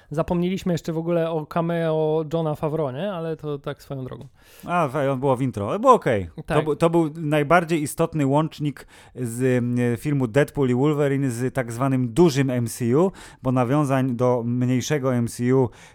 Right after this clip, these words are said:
Speaker 2: ym, czy to w dialogach, czy to w fabule ze wskazaniem na Lokiego było więcej.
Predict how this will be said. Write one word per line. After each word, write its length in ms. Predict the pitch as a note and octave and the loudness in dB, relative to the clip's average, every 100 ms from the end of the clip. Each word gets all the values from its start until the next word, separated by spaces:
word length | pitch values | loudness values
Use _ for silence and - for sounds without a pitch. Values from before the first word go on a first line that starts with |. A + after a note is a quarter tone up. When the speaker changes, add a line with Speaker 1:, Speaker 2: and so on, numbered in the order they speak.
| - | -6
Speaker 2:
ym, 480 | A2+ A2 A2 A2 A2 | -2 0 0 0 -2
czy 140 | D3+ | -2
to 120 | C#3+ | -2
w 60 | A2+ | 0
dialogach, 380 | A#2 C3+ B2+ G#2+ | 0 2 2 -2
czy 100 | B2+ | -4
to 100 | B2 | -6
w 60 | |
fabule 420 | - A#2+ A#2+ C3 | -4 -4 0 2
ze 120 | G#2+ A2+ | 2 -2
wskazaniem 500 | - A#2+ B2+ A#2+ A2+ | -6 -4 -2 -2 -2
na 100 | G#2+ | -2
Lokiego 420 | G#2+ - A#2+ G#2+ | -2 -4 -4 -4
było 320 | G2+ G2+ G2+ | -4 -4 -6
więcej. 600 | F2+ F#2+ C3 D#3+ A3+ A#3+ | -6 -2 -2 0 2 0